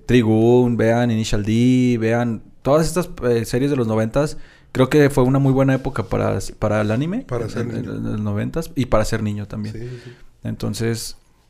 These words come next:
Speaker 2: Entonces sí, yo, yo siento que ese es el mensaje que, que, que deberíamos de dar en es-, en este capítulo: decir, ¿sabes qué? Si tú ya lo viste, eh, te gustó, comparte-, compártelo con alguien más. Y igual no, no necesariamente tiene que ser con alguien de tu edad, con alguien de tu generación. Compártelo con tus,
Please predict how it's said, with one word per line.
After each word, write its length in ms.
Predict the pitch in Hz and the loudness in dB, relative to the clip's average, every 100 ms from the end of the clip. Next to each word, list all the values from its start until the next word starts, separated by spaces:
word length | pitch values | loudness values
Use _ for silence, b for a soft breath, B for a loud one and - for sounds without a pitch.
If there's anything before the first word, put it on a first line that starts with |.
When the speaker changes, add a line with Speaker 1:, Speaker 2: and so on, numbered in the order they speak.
| - | -10
Speaker 2:
Entonces 340 | 127 127 143 | -6 -4 -4
sí, 140 | 180 | -4
yo, 140 | 180 185 | 0 2
yo 160 | 175 175 | 2 -4
siento 260 | 170 180 | -4 -8
que 60 | 185 | -6
ese 140 | 170 | -6
es 80 | 175 | -6
el 60 | 165 | -4
mensaje 340 | 131 135 156 | -4 -4 -4
que, 180 | 143 131 | -4 -4
que, 380 | 120 110 107 104 | -4 -6 -6 -6
que 100 | 113 | -6
deberíamos 320 | 110 120 131 | -4 -4 -4
de 80 | 117 | -4
dar 140 | 120 | -4
en 120 | 127 | -4
es-, 160 | 127 120 | -6 -8
en 140 | 117 | -10
este 320 | 113 - 127 120 | -10 -6 -6 -6
capítulo: 340 | - 135 143 | -8 -6 -2
decir, 260 | 123 113 123 | -2 -4 -6
¿sabes 240 | 135 135 135 | -4 -4 -2
qué? 340 | 147 147 147 B B B B B | -2 -2 -6 B B B B B
Si 180 | - 123 | -18 -6
tú 140 | 185 | 0
ya 100 | 175 | 2
lo 120 | 180 | 2
viste, 520 | 165 165 - 175 180 180 | 0 -4 -4 -4 -4 -8
eh, 460 | 117 113 110 110 113 | -10 -8 -6 -6 -4
te 80 | 127 | -4
gustó, 600 | 120 117 - 156 165 165 | -4 -4 -2 0 0 -2
comparte-, 500 | 135 135 139 160 180 | -6 -2 -2 -2 -6
compártelo 520 | - 135 143 143 160 147 | -6 -6 -6 -4 -4 -4
con 140 | 131 | -4
alguien 240 | 131 139 139 | -6 -6 -4
más. 300 | 156 160 160 | -2 -4 -4
Y 40 | 131 | -6
igual 380 | 120 127 147 | -4 -2 -2
no, 120 | 156 151 | -2 -4
no 220 | 139 156 | -4 -4
necesariamente 480 | 143 131 139 143 139 | -2 -2 -2 -4 -8
tiene 240 | 147 139 | -6 -4
que 100 | 135 | -4
ser 180 | 135 131 | -4 -4
con 160 | 135 127 | -4 -4
alguien 160 | 127 | -4
de 100 | 120 | -6
tu 100 | 117 | -4
edad, 280 | 117 156 147 | -2 0 -2
con 180 | 127 120 | -4 -8
alguien 200 | 117 123 | -8 -8
de 100 | 120 | -8
tu 100 | - | -10
generación. 480 | - 110 110 - 165 | -10 -10 -8 -8 -8
Compártelo 480 | 135 139 127 156 147 | -10 -8 -6 -6 -6
con 240 | 123 123 | -8 -8
tus, 320 | 113 110 110 | -6 -8 -10